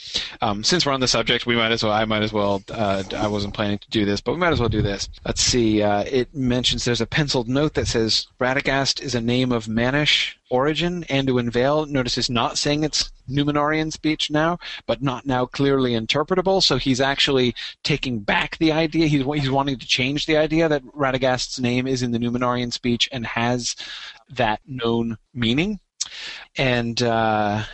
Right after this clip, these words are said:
yes, okay, the, the, um, okay, the other two came much earlier,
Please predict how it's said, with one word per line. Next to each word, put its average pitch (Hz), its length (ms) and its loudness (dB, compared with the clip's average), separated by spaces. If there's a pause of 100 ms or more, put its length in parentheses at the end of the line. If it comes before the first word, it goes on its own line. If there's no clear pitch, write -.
(340)
yes, 131 360 0
okay, 156 300 2
the, 139 220 -2
the, 143 340 4
um, 123 260 0 (100)
okay, 143 180 0
the 135 120 2
other 226 220 2
two 180 320 4
came 156 200 0
much 131 180 0
earlier, 170 440 2